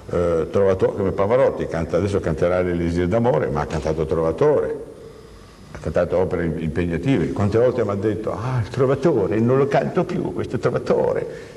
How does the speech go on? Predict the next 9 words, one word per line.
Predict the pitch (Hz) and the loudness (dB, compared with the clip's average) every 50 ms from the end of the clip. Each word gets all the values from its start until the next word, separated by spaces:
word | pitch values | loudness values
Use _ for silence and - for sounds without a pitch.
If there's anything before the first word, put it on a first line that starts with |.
| - - | -14 -6
troppo | - 123 117 - 156 | -4 -4 0 0 0
forte", | - - 214 165 127 - - - | 2 2 0 0 0 -2 -4 -2
non | 107 113 120 | 0 2 0
lo | 117 | 0
can-, | 117 120 | 0 0
però | 117 135 113 | 0 0 0
continua | 104 95 - 92 85 78 | 0 0 0 0 0 0
a | 67 | 0
cantarlo. | 69 71 67 65 - 65 60 58 53 60 62 | -2 -4 -4 -2 0 0 0 0 -2 -6 -10